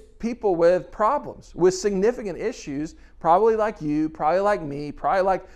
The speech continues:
the people in our church, probably like the people of our city, right? This is us, right? We can read ourselves right here. Verse seven,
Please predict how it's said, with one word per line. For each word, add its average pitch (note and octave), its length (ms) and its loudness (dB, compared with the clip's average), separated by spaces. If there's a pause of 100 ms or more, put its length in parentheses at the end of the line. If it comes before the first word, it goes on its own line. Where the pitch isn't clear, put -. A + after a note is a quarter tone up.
(140)
the C3+ 60 -14
people F#3+ 300 -2
in G3+ 60 0
our G#3 80 -4
church, D#3+ 320 -2
probably F3 180 -2
like F3+ 160 -2
the E3+ 80 -8
people F3 380 -8
of D#3 80 -4
our D3 100 -2
city, F3 320 -6
right? F3 260 2
This G#3 220 0
is F#3 200 -2 (260)
us, G3+ 440 -2
right? F3 220 2
We F3 80 4
can D#3+ 220 -2
read G#3 180 0
ourselves E3+ 520 0
right A3 200 -2
here. B3 360 -8 (2000)
Verse D#3 280 4
seven, A#2+ 380 0